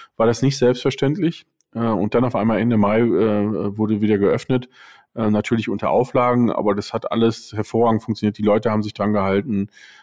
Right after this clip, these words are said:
Ähm, es hat jeder seinen Test vorgezeigt und, und, und, und, und. Also ganz viele Sachen. Von dem her, das Gates of Summer war super.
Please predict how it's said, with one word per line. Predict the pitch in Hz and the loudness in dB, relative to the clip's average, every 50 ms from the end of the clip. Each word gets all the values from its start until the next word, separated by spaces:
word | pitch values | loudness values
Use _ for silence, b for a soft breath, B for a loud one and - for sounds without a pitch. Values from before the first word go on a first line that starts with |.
| B B - | B B -8
Ähm, | - 113 101 101 98 95 98 98 98 98 - | -4 -2 0 2 2 2 2 2 0 0 -2
es | - - - | -6 -10 -8
hat | 98 104 | -2 0
jeder | 107 104 110 107 | 2 2 4 4
seinen | 110 110 110 | 4 2 0
Test | 110 - 117 101 - - | 0 -2 -6 -6 -6 -8
vorgezeigt | - - 107 98 98 101 98 104 107 107 98 95 - - - 104 98 101 - | -2 0 0 0 2 0 -2 0 0 0 0 -2 -4 -4 -4 -4 -4 -4 -2
und, | - 165 156 | -2 0 0
und, | 156 117 110 | 2 2 2
und, | 107 | 2
und, | 107 104 101 | 4 4 4
und. | 101 110 110 - | 4 2 0 0
Also | - 95 95 | -2 -2 -2
ganz | 95 104 113 - | -2 -4 -4 -4
viele | - 123 110 | -4 -2 0
Sachen. | 98 104 104 123 123 123 123 B B B B B B B B - | 0 0 0 0 -2 -4 -6 B B B B B B B B -6
Von | - 110 | -2 0
dem | 113 120 131 135 | 2 2 4 4
her, | 123 123 123 123 120 123 120 | 2 2 2 2 2 2 0
das | 104 110 - | -2 -4 -2
Gates | - 120 127 - | 0 0 0 0
of | 127 - | -4 -6
Summer | - 127 117 110 | -2 0 2 4
war | 107 104 | 4 2
super. | 95 95 127 185 - 202 202 226 247 240 - | 2 2 0 0 2 2 2 2 0 -2 -8